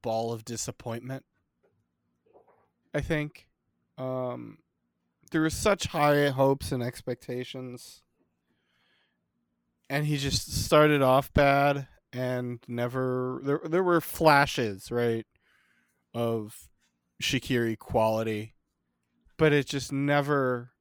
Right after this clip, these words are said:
it just never came together the way it should have. And I think that, um, I think that it's hurting the club,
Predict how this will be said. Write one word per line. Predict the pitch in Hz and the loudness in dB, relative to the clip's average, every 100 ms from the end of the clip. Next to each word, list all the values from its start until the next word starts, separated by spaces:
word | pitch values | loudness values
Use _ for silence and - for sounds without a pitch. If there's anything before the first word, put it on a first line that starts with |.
| _ _ _ _ _ _ _ _ _ _ _ _ _ | _ _ _ _ _ _ _ _ _ _ _ _ _
it | 147 | 0
just | 160 196 | 4 2
never | 214 208 202 | 4 4 4
came | 220 196 185 | 2 2 2
together | 156 156 151 110 90 _ _ _ - | 6 6 4 -2 -6 _ _ _ -4
the | |
way | 139 131 120 | 0 2 2
it | 107 | -2
should | - 117 | -6 -8
have. | 101 98 _ _ | -8 -14 _ _
And | 123 135 131 | -10 -8 -6
I | 127 | -8
think | - 143 131 131 - - | -8 -10 -8 -10 -16 -20
that, | 123 127 120 120 120 117 - _ - | -10 -6 -4 -4 -6 -10 -14 _ -14
um, | 131 120 120 117 117 - _ _ _ _ _ _ _ _ _ _ _ _ _ _ _ _ _ _ _ _ _ _ _ _ _ _ | -10 -10 -12 -14 -18 -20 _ _ _ _ _ _ _ _ _ _ _ _ _ _ _ _ _ _ _ _ _ _ _ _ _ _
I | 135 | 0
think | 190 175 | 2 6
that | 165 | 6
it's | 160 - | 6 4
hurting | 180 165 151 | 6 6 6
the | 131 | 2
club, | - 123 98 | 0 0 -2